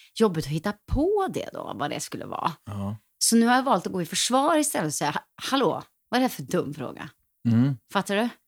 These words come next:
Speaker 2: Ja, så nu tycker du att jag ställer en dum
Speaker 1: Ja,
Speaker 2: fråga.
Speaker 1: så säger jag så här, "Det är väl ingen
Speaker 2: <laughs>
Speaker 1: Mina vänner-bok." Du vet.
Speaker 2: Nej, nej, precis. Men det, det är ju, det, alltså, den frågan är lite rolig. För
Speaker 1: Ja.
Speaker 2: att, alltså, det så är det ju, Faktarutan är ju verkligen sådär min kompis,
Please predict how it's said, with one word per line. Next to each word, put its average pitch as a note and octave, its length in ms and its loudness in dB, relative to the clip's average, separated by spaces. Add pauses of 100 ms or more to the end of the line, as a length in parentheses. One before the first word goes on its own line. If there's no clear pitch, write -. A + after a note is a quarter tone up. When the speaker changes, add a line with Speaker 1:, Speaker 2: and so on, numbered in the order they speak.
(160)
Speaker 2:
Ja, B2+ 260 4
så C#3 120 0
nu D3 200 2
tycker A#2+ 240 -4
du G#2+ 100 -2
att G2+ 100 -6
jag G2 80 -6
ställer G2 180 -6
en G2 100 -2
dum G2 180 -4
Speaker 1:
Ja, G#3 60 6
Speaker 2:
fråga. G#3+ 160 4
Speaker 1:
så - 60 -
säger A3 80 0
jag F3+ 80 2
så E3+ 80 0
här, D#3+ 120 2
"Det - 120 2
är G#3 40 2
väl A#3+ 180 4
ingen F#3+ 200 6
Speaker 2:
<laughs> - 0 -
Speaker 1:
Mina G#3 260 6
vänner-bok." G3 1120 0 (580)
Du F#3+ 60 -2
vet. C3 100 6
Speaker 2:
Nej, C#3+ 360 4
nej, C#3+ 440 4
precis. C#3 400 0
Men C#3 200 4
det, C3+ 100 0
det C#3+ 120 4
är D3+ 100 6
ju, D3 380 2
det, - 400 -2
alltså, C#3+ 200 2
den D3 260 2
frågan C#3+ 280 2
är B2 80 4
lite A#2+ 240 2
rolig. B2+ 380 2
För G#3 60 4
Speaker 1:
Ja. A3+ 320 6 (100)
Speaker 2:
att, - 40 -4
alltså, B2+ 240 2
det C#3+ 280 4
så C#3 140 2
är A2+ 160 6
det G2+ 80 2
ju, G2+ 280 2 (520)
Faktarutan A2 520 0
är A2+ 40 4
ju A2 60 2
verkligen F#2+ 300 -2
sådär F2 240 -4
min F2+ 240 -2
kompis, - 580 -6